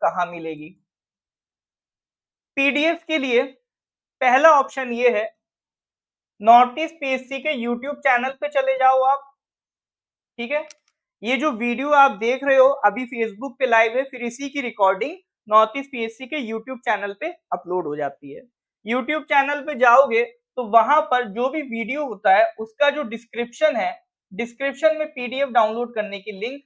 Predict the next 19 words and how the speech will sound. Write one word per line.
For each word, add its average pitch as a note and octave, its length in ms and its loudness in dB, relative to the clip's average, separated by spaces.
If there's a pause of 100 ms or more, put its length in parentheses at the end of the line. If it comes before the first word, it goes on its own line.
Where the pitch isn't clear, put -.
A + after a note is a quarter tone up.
(160)
आपको G#3 400 0 (400)
मिल E3 160 -12
जाती B2 300 -8
है, B2 60 -20
ठीक B3 160 -12
है, E4 120 -8 (500)
PDF B3+ 320 -2
download A#3 380 -2
करने F#3+ 240 -6
की G#3+ 140 -10
लिंक B3+ 260 -8 (140)
मिल E3 160 -6
जाती C3+ 340 -10
है। - 60 -20 (540)
अच्छा, A#3+ 300 4 (240)
उसमें C4+ 380 -2
क्या C#4+ 180 8
है, D4 160 6 (1200)
जो B3+ 160 -4